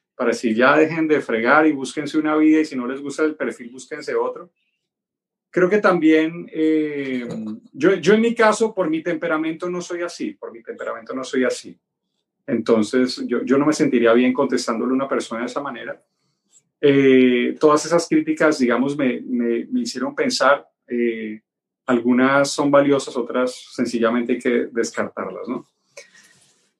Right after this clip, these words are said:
Pero, pero bueno, eh,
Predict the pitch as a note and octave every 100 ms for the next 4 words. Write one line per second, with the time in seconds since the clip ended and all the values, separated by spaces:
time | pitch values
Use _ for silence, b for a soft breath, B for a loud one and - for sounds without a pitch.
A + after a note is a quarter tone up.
0 | _ - F#3 F3 F3+ F3+ F#3 F#3 A#3+ C4
1 | - _ D3+ D3+ D3 D3 C#3 C3+ B2+ A#2+
2 | A2+ A2